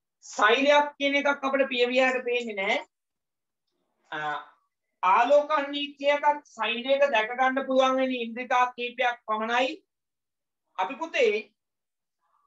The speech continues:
ඉලෙක්ට්‍රෝන අනීක්ෂයෙන් සෛලයක් බැලුවාම ඒකේ ඉන්ද්‍රිකා විශාල ප්‍රමාණයක් පිහිටන බව,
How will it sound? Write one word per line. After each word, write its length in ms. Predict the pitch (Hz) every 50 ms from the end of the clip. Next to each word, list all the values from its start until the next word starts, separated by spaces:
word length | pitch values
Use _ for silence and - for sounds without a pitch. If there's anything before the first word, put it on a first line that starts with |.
| _ 208
ඉලෙක්ට්‍රෝන 560 | 208 226 262 262 - - 320 339 330 320 330
අනීක්ෂයෙන් 720 | 311 311 311 311 302 294 294 294 - - 285 285 285 285 277
සෛලයක් 580 | - - 254 233 247 254 254 262 262 254 254 -
බැලුවාම 460 | - 214 214 240 247 247 254 277 294
ඒකේ 360 | 320 302 285 - - 277 277 277
ඉන්ද්‍රිකා 520 | 262 - - _ - 254 262 277 262 254 254
විශාල 420 | 254 254 - - 262 254 254 254 254 254
ප්‍රමාණයක් 600 | 233 233 233 226 226 233 233 247 262 302 349 359 - _ _ _ _ _ _ _ _ _ _ _ _ -
පිහිටන 340 | 226 240 233 254 247 240 226
බව, 200 | 220 214 220 233